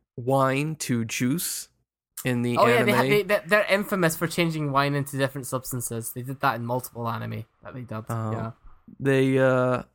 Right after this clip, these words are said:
Speaker 1: altered some dialogue here and there. Uh, there was a gun scene with Kaiba where, like, he, like,
Speaker 2: Mm-hmm.
Speaker 1: is shooting out with other people, and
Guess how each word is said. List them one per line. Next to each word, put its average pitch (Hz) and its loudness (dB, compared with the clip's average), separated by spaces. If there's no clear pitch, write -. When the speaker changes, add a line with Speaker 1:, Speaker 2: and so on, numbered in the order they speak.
Speaker 1:
altered 139 4
some 117 -2
dialogue 156 6
here 156 2
and 151 0
there. 156 0
Uh, 117 2
there 151 6
was 151 6
a 139 4
gun 143 4
scene 180 0
with 127 -4
Kaiba 131 2
where, 123 4
like, 117 2
he, 123 0
like, 117 2
Speaker 2:
Mm-hmm. - -6
Speaker 1:
is 117 -4
shooting 135 0
out 123 2
with 127 -2
other 120 0
people, 147 0
and 113 -4